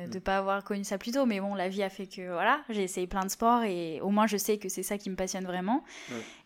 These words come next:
Speaker 1: Et, hum, et oui, vraiment, c'est, c'est, j'ai eu l-, vraiment l'opportunité de faire ça et pour rien au monde, je changerais ce que, tout ce que j'ai accompli parce que j'ai toujours donné le meilleur de moi-même. Euh, j'ai eu des parents qui ont toujours été là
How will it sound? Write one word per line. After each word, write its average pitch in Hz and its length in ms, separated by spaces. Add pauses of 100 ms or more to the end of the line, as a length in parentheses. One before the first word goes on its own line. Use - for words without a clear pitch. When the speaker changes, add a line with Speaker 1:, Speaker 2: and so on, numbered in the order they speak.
Speaker 1:
Et, 202 380
hum, 185 760 (300)
et 214 120
oui, 254 220
vraiment, 233 340
c'est, 180 960
c'est, 202 280 (500)
j'ai 214 180
eu 214 80
l-, 202 220
vraiment 208 340
l'opportunité 208 680
de 208 60
faire 185 220
ça 240 320
et 190 160
pour 185 240
rien 214 240
au 233 60
monde, 240 220
je 214 100
changerais 214 420
ce - 80
que, 190 260 (180)
tout 262 120
ce - 60
que 233 100
j'ai 208 80
accompli 220 400
parce 226 240
que 180 260 (460)
j'ai 208 100
toujours 233 300
donné 233 240
le 226 40
meilleur 214 300
de 214 80
moi-même. 202 480 (500)
Euh, 170 760
j'ai 180 140
eu - 20
des 190 120
parents 202 240
qui 190 160
ont 165 80
toujours 202 260
été 208 220
là 214 220